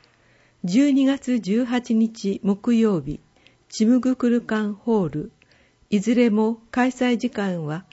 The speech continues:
午後七時から九時です。なお、利用者登録方法や予約申請の方法などを説明します。対象施設、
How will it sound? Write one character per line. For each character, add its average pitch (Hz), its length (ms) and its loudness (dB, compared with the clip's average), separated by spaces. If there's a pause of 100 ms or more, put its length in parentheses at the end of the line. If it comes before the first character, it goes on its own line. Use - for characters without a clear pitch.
(300)
午 254 180 4
後 190 340 0
七 - 240 -2
時 247 120 -4
か 160 140 -4
ら 180 180 -8 (100)
九 233 140 -2
時 180 180 -4
で 143 140 -8
す。 - 160 -20 (640)
な 214 240 2
お、 196 100 -4 (260)
利 202 120 4
用 285 160 4
者 285 140 0
登 269 280 2
録 277 240 -2
方 254 260 2
法 180 280 0
や 160 240 -6 (240)
予 196 80 6
約 262 300 2
申 254 260 2
請 262 240 2
の 254 100 4
方 240 240 0
法 247 220 2
な 247 180 2
ど 170 140 -2
を 160 80 -6
説 - 260 -10
明 175 160 -2
し 185 200 -8
ま 160 140 -6
す。 - 200 -20 (1120)
対 247 200 0
象 269 340 0
施 - 80 -10
設、 - 560 -4